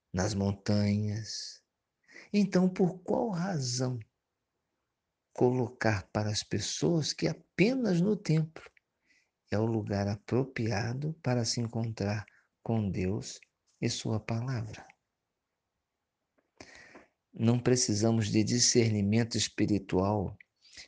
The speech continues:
para entender que atrás da ideia templária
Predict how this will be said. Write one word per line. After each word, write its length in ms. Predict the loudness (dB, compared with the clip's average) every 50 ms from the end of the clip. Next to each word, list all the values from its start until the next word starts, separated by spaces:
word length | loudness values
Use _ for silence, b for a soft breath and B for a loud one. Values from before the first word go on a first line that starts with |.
| B _
para 180 | 2 2 2 2
entender 480 | 0 0 0 0 2 4 2 2 0 0
que 180 | 0 2 2
atrás 520 | 2 2 0 0 2 2 2 4 2 0 0
da 140 | 2 2
ideia 420 | 2 2 2 2 4 4 4 4 2
templária 840 | 0 0 0 0 0 0 0 2 2 2 2 0 0 -2 -4 -6